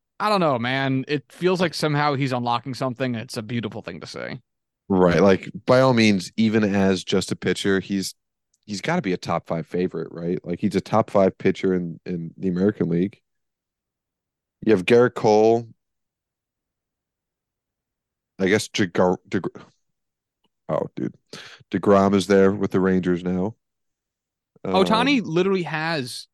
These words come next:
Speaker 1: he's, uh, second in the A L as of today anyway,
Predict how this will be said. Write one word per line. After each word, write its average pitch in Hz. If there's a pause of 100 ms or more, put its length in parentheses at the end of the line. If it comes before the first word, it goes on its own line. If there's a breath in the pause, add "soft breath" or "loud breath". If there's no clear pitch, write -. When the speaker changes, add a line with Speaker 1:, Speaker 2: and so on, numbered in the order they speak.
(200)
Speaker 1:
he's, 202 (280)
uh, 131
second 151 (640)
in 143
the 143
A 147
L 117 (400)
as 127
of 120
today 113
anyway, 82